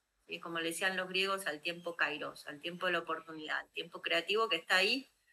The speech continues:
todo el tiempo. Hay algo que nos pasa también en el pensar, es que en esto de que queremos poder como asimilar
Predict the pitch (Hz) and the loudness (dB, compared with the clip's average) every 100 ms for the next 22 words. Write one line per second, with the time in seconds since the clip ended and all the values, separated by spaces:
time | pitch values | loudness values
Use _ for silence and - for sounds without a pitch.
0 | _ _ - 214 214 190 180 151 143 - | _ _ 0 4 6 4 2 0 -2 -12
1 | - _ _ _ _ - 170 196 240 254 | -20 _ _ _ _ 2 4 10 12 12
2 | 226 214 - 254 262 262 220 208 208 240 | 8 2 8 10 10 8 6 4 6 6
3 | 247 254 254 170 175 170 175 185 208 - | 6 4 -2 -2 0 0 2 2 2 10
4 | 247 233 233 - - _ _ _ - 190 | 12 12 10 2 -16 _ _ _ -4 -2
5 | 196 - 208 214 240 - - - - 175 | -2 2 4 4 4 -8 -20 -16 -8 -6
6 | 180 - 220 208 175 180 185 208 214 - | -4 2 2 2 0 2 2 2 -2 0
7 | 185 202 202 202 185 175 - 180 - - | 2 2 2 -2 -2 0 2 0 0 -2
8 | 175 175 180 226 233 180 160 | -2 0 6 10 12 10 4